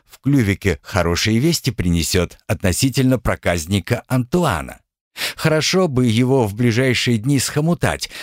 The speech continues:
а то мне на этой неделе надо еще к родителям на дачу смотаться,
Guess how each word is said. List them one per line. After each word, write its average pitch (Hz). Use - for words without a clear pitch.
а 143
то 185
мне 170
на 156
этой 151
неделе 143
надо 127
еще 123
к -
родителям 123
на 98
дачу 90
смотаться, 90